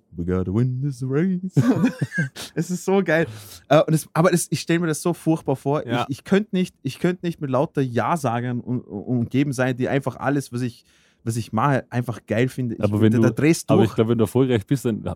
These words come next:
Speaker 3: bist du das automatisch. Also,
Speaker 2: Ja.
Speaker 1: Ich
Speaker 3: ab
Speaker 1: weiß
Speaker 3: einer
Speaker 1: nicht.
Speaker 3: gewissen Größenordnung hast du nur noch Ja-Sager. Du hast nur noch Leute, die sagen Yes, Sir.
Speaker 1: Wisst, wisst ihr, was der geilste Boss-Move war, de-, den ich jemals, jemals gehört habe? Und zwar Mike Tyson,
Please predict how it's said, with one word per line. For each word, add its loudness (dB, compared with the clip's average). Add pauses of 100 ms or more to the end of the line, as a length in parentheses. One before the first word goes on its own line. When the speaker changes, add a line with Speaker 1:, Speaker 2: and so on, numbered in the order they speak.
Speaker 3:
bist -6
du -2
das -4
automatisch. -6
Also, 0
Speaker 2:
Ja. 0 (240)
Speaker 1:
Ich -12
Speaker 3:
ab 4
Speaker 1:
weiß 6
Speaker 3:
einer 6
Speaker 1:
nicht. 6
Speaker 3:
gewissen 2
Größenordnung 0
hast -2
du 2
nur 2
noch 0
Ja-Sager. -4
Du -4
hast -4
nur 2
noch 4
Leute, 2
die 0
sagen 0
Yes, -6
Sir. -8
Speaker 1:
Wisst, 0
wisst -2
ihr, -2
was -2
der -6 (360)
geilste 0
Boss-Move 0
war, -2
de-, -8
den -6
ich -6
jemals, -6 (640)
jemals 2
gehört -2
habe? -4 (300)
Und -2
zwar 0 (320)
Mike 2
Tyson, 0